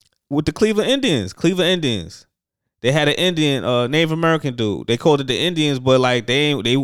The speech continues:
they changed the logo. Native Amer-, like, people used to call Indians, in,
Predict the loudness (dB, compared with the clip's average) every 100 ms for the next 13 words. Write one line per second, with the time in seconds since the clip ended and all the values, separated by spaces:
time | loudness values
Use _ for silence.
0 | 0 -4 0 -2 0 2 2 2 0 -2
1 | -10 _ _ _ _ _ _ 0 0 0
2 | -2 0 0 0 -6 _ -2 -2 -4 -2
3 | 0 2 2 0 0 -2 0 -2 -4